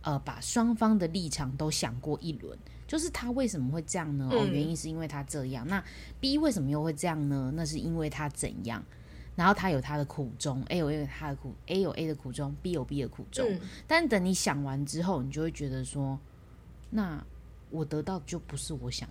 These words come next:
Speaker 1: 要的啊。就是我们干嘛去体谅别人的苦衷？
Speaker 2: 哦。
Speaker 1: 你懂我意思吗？
Speaker 2: 嗯。
Speaker 1: 就是我会觉得说，我就是很讨厌这样子欸，就是自己分析一轮，一轮之后，就是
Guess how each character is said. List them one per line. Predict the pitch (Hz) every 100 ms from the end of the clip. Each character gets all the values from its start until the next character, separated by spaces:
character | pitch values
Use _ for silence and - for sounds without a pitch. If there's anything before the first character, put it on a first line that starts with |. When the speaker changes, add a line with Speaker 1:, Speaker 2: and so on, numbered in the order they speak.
| -
Speaker 1:
要 | 131 -
的 | -
啊。 | - - - - - - - - - -
就 | - 254
是 | 240 214 - -
我 | 180
们 | 175 180
干 | 233
嘛 | 175
去 | 156 190
体 | - - 123
谅 | 156 156 139
别 | - 127
人 | 131 120
的 | 117
苦 | - -
衷？ | - - -
Speaker 2:
哦。 | 190 185 190 202 208 202 202 196 190 185 175 175 170
Speaker 1:
你 | 202
懂 | 226 277
我 | 254
意 | 254
思 | 226
吗？ | 208 202 202 190
Speaker 2:
嗯。 | 175 156 156 180 - - -
Speaker 1:
就 | 359
是 | 427
我 | 330 180
会 | 262
觉 | 262
得 | 226
说， | 208 254 254 254
我 | 196
就 | 190
是 | 285
很 | 247 208
讨 | - 147 147
厌 | 196 175
这 | 185
样 | 170 147
子 | 139
欸， | 85
就 | - 226
是 | 226
自 | -
己 | 202 156
分 | 147 175
析 | 175 175
一 |
轮， | 165 135 - -
一 | 220
轮 | 208 185 147 143
之 | 156
后， | 180 170 - - - -
就 | 277
是 | 240 240